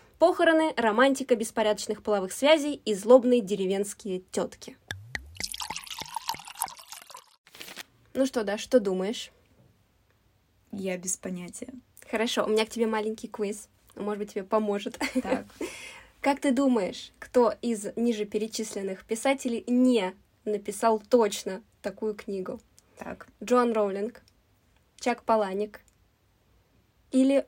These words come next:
Speaker 1: Харуки Мураками?
Speaker 2: Точно не написал.
Speaker 1: Точно не написал.
Speaker 2: М, наверное, наверное, Харуки Мураками.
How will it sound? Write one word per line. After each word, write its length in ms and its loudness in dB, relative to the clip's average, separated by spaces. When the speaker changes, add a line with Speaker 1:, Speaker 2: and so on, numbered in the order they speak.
Speaker 1:
Харуки 340 -2
Мураками? 500 -6
Speaker 2:
Точно 320 -2
не 240 -2
написал. 460 -10
Speaker 1:
Точно 280 -4
не 200 -2
написал. 520 -8
Speaker 2:
М, 540 -2
наверное, 1400 2
наверное, 520 -2
Харуки 340 -6
Мураками. 540 -6